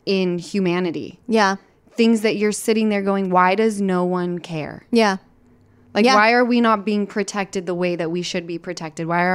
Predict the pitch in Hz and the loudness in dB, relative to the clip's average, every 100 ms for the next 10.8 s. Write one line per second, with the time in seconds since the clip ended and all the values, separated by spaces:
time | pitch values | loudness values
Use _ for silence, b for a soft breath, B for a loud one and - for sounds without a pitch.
0 | 190 208 208 196 180 175 170 170 165 165 | -2 -4 -4 -4 -4 -6 -6 -4 -6 -6
1 | 170 170 165 175 170 165 165 175 170 175 | -6 -6 -6 -4 -2 -2 -4 -4 -4 -4
2 | 170 165 170 175 175 165 175 156 - B | -2 -4 -4 -6 -6 -4 -4 -4 -8 B
3 | - 214 208 220 - - 254 302 320 247 | -6 0 0 0 -6 0 4 4 4 2
4 | 233 - - - b b b 165 170 175 | 0 -4 -8 -10 b b b -8 -4 2
5 | 196 185 170 139 143 - - - 240 220 | 4 4 2 -2 -8 -10 -14 -2 2 4
6 | 220 190 196 - 196 190 202 165 147 143 | 4 2 2 2 -2 -2 -6 -4 -4 -8
7 | - _ - 240 349 - 262 233 - 254 | -14 _ -2 2 4 4 2 0 0 2
8 | 262 226 247 320 302 311 277 247 262 269 | 4 4 4 2 2 2 4 4 4 4
9 | 233 233 - _ b b b b _ - | 2 2 0 _ b b b b _ -6
10 | - 247 247 277 269 262 254 | 2 2 6 6 6 4 2